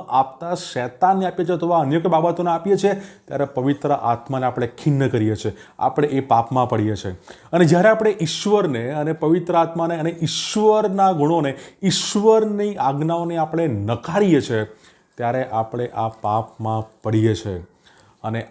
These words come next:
આ પાપ આજે ફક્ત એ અવિશ્વાસીઓ કે જેઓ ખ્રિસ્ત પર વિશ્વાસ કરતા નથી, જે અવિશ્વાસીઓ દ્વારા આ પાપ કરવામાં આવે છે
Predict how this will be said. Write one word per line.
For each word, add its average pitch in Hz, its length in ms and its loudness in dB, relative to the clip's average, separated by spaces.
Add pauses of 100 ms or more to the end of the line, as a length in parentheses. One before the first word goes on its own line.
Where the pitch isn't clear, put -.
આ 147 140 4
પાપ 135 420 4 (760)
આજે 131 300 2
ફક્ત - 520 -6 (560)
એ 117 260 -8
અવિશ્વાસીઓ 151 920 2
કે 127 180 -4
જેઓ 123 220 -2
ખ્રિસ્ત 147 360 -2
પર 147 140 -2
વિશ્વાસ 135 520 -2
કરતા 143 300 -4
નથી, 123 240 0
જે 147 320 0
અવિશ્વાસીઓ 160 1160 2
દ્વારા 123 580 0 (300)
આ 101 100 -6
પાપ - 460 -4
કરવામાં 123 400 0
આવે 131 200 2
છે 143 260 0